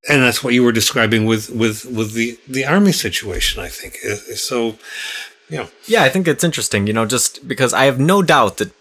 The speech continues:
Speaker 2: there's some people who started this podcast that, like I, I've said it several times now, were, would be staunchly free will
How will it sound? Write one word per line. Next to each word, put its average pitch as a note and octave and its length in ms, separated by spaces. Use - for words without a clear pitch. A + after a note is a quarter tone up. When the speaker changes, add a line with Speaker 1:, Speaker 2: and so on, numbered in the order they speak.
Speaker 2:
there's B2 260
some - 460
people C#3 220
who C3+ 140
started A#2 400
this A2 140
podcast F#2+ 640
that, G2+ 80
like G#2+ 220
I, G2+ 240
I've G2 140
said G#2 160
it F2+ 60
several G#2 420
times F#2+ 360
now, F2+ 300
were, F#2+ 420
would A2 280
be A2 280
staunchly A2 840
free A#2+ 380
will F#2+ 480